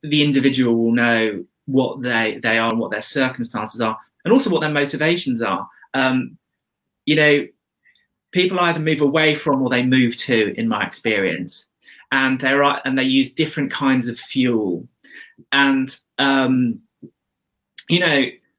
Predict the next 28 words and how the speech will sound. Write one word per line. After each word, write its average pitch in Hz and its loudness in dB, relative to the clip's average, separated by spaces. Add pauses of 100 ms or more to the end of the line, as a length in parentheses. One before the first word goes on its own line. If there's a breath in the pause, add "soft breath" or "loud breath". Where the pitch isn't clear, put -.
(140)
obviously 165 2
the 123 0
enlightened 123 0
thing 90 -6 (220 soft breath)
is 131 0
that 123 0
we're 120 2
moving 139 6
to, 123 2 (340 loud breath)
and, 120 0
um, 120 0
we're, 120 2
we're, 120 2
we're 127 -4
driven 135 0
by 120 0
p-, - -12
the 127 -4
positive 131 0
emotions 120 0
of 110 0 (260 loud breath)
love, 120 0 (200 soft breath)
generosity, 120 0
kindness, 117 0
mission, 120 2
being 117 0
of 117 -6
service. 113 -2